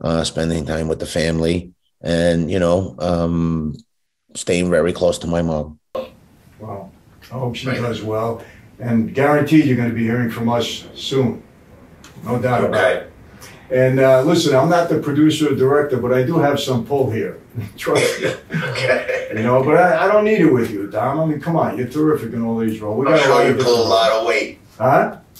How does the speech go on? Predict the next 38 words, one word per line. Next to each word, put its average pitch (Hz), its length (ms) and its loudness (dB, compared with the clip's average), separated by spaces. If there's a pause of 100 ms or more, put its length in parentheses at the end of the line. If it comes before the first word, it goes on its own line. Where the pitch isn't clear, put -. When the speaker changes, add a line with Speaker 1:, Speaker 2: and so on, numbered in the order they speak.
(240)
Speaker 1:
I'm, - 140 -6
I'm - 120 -2
sure 123 240 2
you 123 160 -2
pull 117 320 0
a - 20 -2
lot 107 280 0
of, - 200 -8
a 104 120 -2
lot 104 240 2
of 104 100 0
weight. - 380 0
Speaker 2:
Well, 117 500 0
Speaker 1:
Yeah. - 160 -16 (160)
Speaker 2:
we'll 131 200 0
see. 131 460 2 (520)
<laughs> - 540 -20
Speaker 1:
It'll 139 200 -12
be 110 80 -8
fun. - 460 -2 (180)
Speaker 2:
All 113 80 -6
right, 113 140 0
Speaker 1:
Uh, 104 120 4 (120)
I'm 104 80 -2
Speaker 2:
man. - 80 -6
Speaker 1:
curious - 260 0
to 117 60 -6
see 120 200 -4
what 110 180 0
happens - 460 -4
with - 180 -10
it. - 280 -4
I, 87 160 0
I - 220 0
really 107 320 -2
hope - 280 -4
it, 95 160 -2
uh, 101 380 2